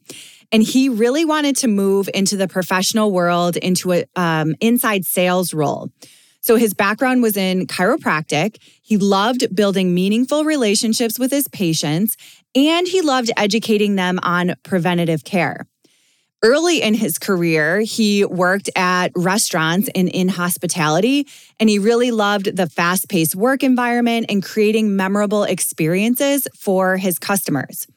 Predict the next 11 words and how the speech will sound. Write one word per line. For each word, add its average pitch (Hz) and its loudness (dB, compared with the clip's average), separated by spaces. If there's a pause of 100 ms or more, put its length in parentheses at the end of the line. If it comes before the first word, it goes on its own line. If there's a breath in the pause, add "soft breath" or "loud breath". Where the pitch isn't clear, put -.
(480 soft breath)
So 233 6
his 339 2
transferable 233 0
skills 233 0
that 202 0
we 214 2
pulled 262 -2
out 175 0 (340 loud breath)
are 190 2
relationship 185 0
building, 302 0